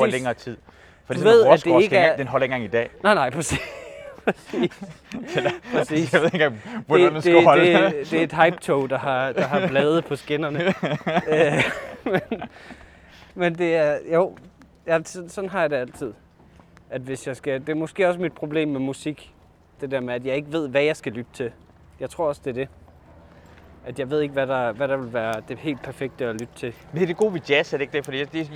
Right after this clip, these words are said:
Speaker 2: det,
Speaker 1: Jamen
Speaker 2: jeg
Speaker 1: igen,
Speaker 2: nyder
Speaker 1: det er
Speaker 2: ved jazz,
Speaker 1: også,
Speaker 2: er, det,
Speaker 1: det er
Speaker 2: den foregår
Speaker 1: også,
Speaker 2: i
Speaker 1: øh,
Speaker 2: baggrunden. Du behøver ikke, du kan ikke synge med på det. Jeg
Speaker 1: Nej,
Speaker 2: elsker
Speaker 1: det er
Speaker 2: virkelig
Speaker 1: det,
Speaker 2: at
Speaker 1: og
Speaker 2: synge
Speaker 1: det,
Speaker 2: med på
Speaker 1: det,
Speaker 2: det.
Speaker 1: det er ligesom også godkendt. Altså, at, øh, ja, det, det var godt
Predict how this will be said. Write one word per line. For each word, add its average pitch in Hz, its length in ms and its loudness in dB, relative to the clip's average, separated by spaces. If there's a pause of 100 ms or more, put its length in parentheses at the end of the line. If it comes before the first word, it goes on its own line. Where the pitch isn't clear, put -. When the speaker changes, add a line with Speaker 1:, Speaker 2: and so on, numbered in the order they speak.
(120)
Speaker 2:
det, 180 160 -4
Speaker 1:
Jamen 226 140 2
Speaker 2:
jeg 190 100 4
Speaker 1:
igen, 226 100 8
Speaker 2:
nyder 170 60 4
Speaker 1:
det 220 100 6
er 214 40 6
Speaker 2:
ved - 80 6
jazz, 151 160 2
Speaker 1:
også, 151 40 0
Speaker 2:
er, - 20 -4
det, 131 100 -2
Speaker 1:
det 208 120 0
er - 40 2
Speaker 2:
den 156 80 0
foregår 151 220 4
Speaker 1:
også, - 20 8
Speaker 2:
i 139 40 4
Speaker 1:
øh, 139 40 2
Speaker 2:
baggrunden. 131 560 4
Du 120 60 -8
behøver 117 160 -2
ikke, 143 100 -2
du 151 80 -4
kan 151 60 -4
ikke 151 100 -14
synge 139 160 -8
med 147 120 -2
på 139 120 -4
det. 104 80 -4
Jeg 120 80 0
Speaker 1:
Nej, 175 80 4
Speaker 2:
elsker 180 140 2
Speaker 1:
det 170 120 4
er 180 100 6
Speaker 2:
virkelig 147 120 2
Speaker 1:
det, 160 100 2
Speaker 2:
at 151 60 2
Speaker 1:
og 135 40 -10
Speaker 2:
synge - 0 -
Speaker 1:
det, - 0 -
Speaker 2:
med - 0 -
på - 80 -2
Speaker 1:
det, 175 100 2
Speaker 2:
det. - 100 -6
Speaker 1:
det 180 80 4
er 175 40 4
ligesom 180 260 -2
også 147 320 -2
godkendt. 143 640 -4
Altså, 113 220 -10
at, 123 420 -6
øh, 123 220 -10 (200)
ja, 151 160 -4 (100)
det, 170 120 -6 (120)
det 165 100 -4
var 156 80 0
godt 123 220 -4